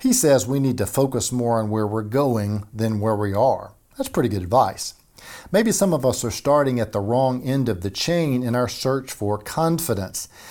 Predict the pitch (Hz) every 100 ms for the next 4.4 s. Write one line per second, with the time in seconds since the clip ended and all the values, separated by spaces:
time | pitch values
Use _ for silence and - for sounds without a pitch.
0 | - - - 277 254 165 - 151 143 131
1 | 127 - - - 143 123 127 117 95 107
2 | 180 226 254 240 170 160 170 127 110 107
3 | 131 143 123 117 123 120 110 107 107 -
4 | 101 92 - -